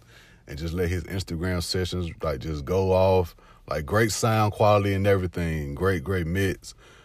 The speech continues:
But he had an album come out this past weekend with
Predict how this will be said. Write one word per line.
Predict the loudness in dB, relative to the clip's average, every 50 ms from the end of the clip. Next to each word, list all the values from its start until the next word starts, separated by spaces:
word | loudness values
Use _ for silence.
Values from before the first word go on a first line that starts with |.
| _ _ _ _ -2
But | 0 2 2 2 0 -2 _ _ _ _ _ _ -20 -20 -20 _ _ _ _ -12 -4
he | 0 4 8
had | 10 10 10 10
an | 8 6
album | 6 6 6 6 6 4 2
come | 2 2 2 4
out | 6 6 6 4 2
this | 0 -4 -4
past | 0 2 4 6 8 8 6 6 4
weekend | 2 0 -2 -2 0 0 0 2 2 2 0 0
with | 0 0 -2 -2 -4